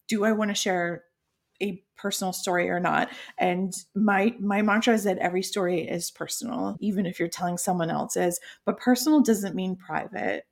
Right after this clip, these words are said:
And I do believe that audiences have to earn the right to hear our stories. We are not obligated to tell every single person every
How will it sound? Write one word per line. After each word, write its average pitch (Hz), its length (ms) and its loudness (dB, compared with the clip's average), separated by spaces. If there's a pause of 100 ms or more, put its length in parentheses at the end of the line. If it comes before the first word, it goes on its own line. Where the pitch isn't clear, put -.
(320)
And 233 180 8
I 220 100 8
do 247 400 8
believe 185 560 4
that 170 360 2 (340)
audiences 247 840 6
have - 380 -6
to - 260 -2
earn 185 280 0
the 220 100 4
right 160 300 -2
to 180 120 -6
hear 165 220 -2
our 160 140 -2
stories. - 560 -6 (240)
We 208 160 4
are 233 60 10
not 226 360 8
obligated 185 600 0
to 202 80 -8
tell 190 340 2
every 190 200 -2
single 220 240 -2
person 175 640 -2
every 180 540 0